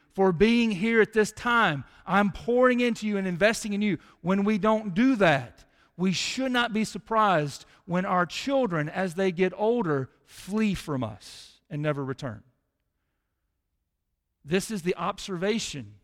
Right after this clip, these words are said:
that when we're pursuing some kind of position, some kind of promotion, then what ends up happening is we get consumed in a workaholic mentality,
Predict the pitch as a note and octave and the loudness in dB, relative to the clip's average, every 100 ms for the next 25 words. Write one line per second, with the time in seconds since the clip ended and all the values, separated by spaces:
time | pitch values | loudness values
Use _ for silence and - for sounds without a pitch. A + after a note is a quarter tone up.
0 | _ _ _ _ _ _ _ _ _ _ | _ _ _ _ _ _ _ _ _ _
1 | _ _ C#3+ E3+ E3+ E3 F#3 G#3 G3+ F3 | _ _ -12 -8 -6 -2 0 0 -2 -8
2 | C#3 - B3 A#3 D#3+ D3+ - A#3 A#3+ A3+ | -10 -10 -6 -4 -4 -8 -8 -6 -6 -6
3 | - A#3 G#3 F3 - - E3 D3 G#3 - | -8 -6 -6 -8 -8 -6 -4 -4 -4 -4
4 | C3+ A2 G#2 _ _ _ _ _ - - | -8 -12 -18 _ _ _ _ _ -20 -8
5 | A3 A3+ A#3 - A3+ G#3+ - - F#3+ F3+ | -2 -2 -2 -4 -4 -4 -6 -6 -2 0
6 | G3+ - C#3 G#2+ G2+ _ _ _ _ D#3 | 0 -2 -10 -12 -16 _ _ _ _ -4
7 | F3+ F#3 G#3+ A3 A3 G3+ F3+ G#3+ A#3 A3+ | -2 2 2 0 -2 -4 -4 -4 -4 -4
8 | F#3 F3 E3 E3 C#3+ F#3+ F#3 F#3 - E3 | -6 -6 -4 -4 -4 -4 -4 -4 -8 -10
9 | C3 - A3 A3 A3 G3+ D3 C#3+ F3 G3+ | -10 -10 -6 -4 -2 -4 -6 -4 -2 -4
10 | F#3+ F#3+ G3+ G3+ F3+ G3 G3 F#3 C#3+ | -4 -4 -4 -4 -8 -2 0 0 -2